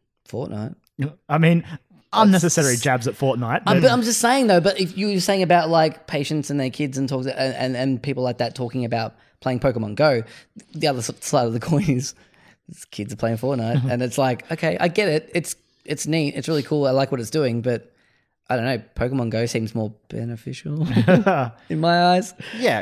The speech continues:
Speaker 3: it's, yeah,
Speaker 1: <laughs>
Speaker 3: yeah, sure.
Speaker 1: Exactly, yeah.
Speaker 3: Sure, I
Speaker 1: Yeah.
Speaker 3: guess. I mean, theoretically, you can have that. Like, you are getting out and walking and stuff like that. That's
Speaker 1: Yeah.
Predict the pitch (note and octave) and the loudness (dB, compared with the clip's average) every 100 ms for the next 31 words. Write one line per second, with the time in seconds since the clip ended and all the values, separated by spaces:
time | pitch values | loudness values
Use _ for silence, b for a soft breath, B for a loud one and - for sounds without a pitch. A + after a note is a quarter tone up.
0 | B2+ D3 B2 - - A#2 - - _ A3+ | 0 -2 -2 -10 -16 -20 -20 -20 _ -16
1 | A3 A3 G#3+ G3 G4 E4 E4 D#4+ E4+ - | -14 -14 -14 -16 -18 -8 0 4 4 2
2 | C#4+ D4 - A#3 E3+ F#3+ - - D#3 E3+ | 2 6 6 6 6 6 6 2 -4 -4
3 | F3 G#3 D3 E4 D4 C#4+ B3 A3 A#3+ D#3 | 0 2 2 6 8 8 6 4 6 6
4 | D#3 - - G#3 A3 - B3+ A3 G3 F#3+ | 4 0 2 2 2 0 2 4 4 4
5 | E3 C#3+ B2+ B2 A#2 A2 G2+ - - A2 | 2 2 0 0 2 2 2 -4 0 0
6 | G#2+ B2 A#2 A2+ A2 F#2+ G2 F#2 F#2+ G2 | 2 4 4 4 0 -2 -4 -4 -4 -6
7 | F#2 F#2 F#2 F2+ D2 F#2 C3 | -6 -4 -4 -4 -4 0 0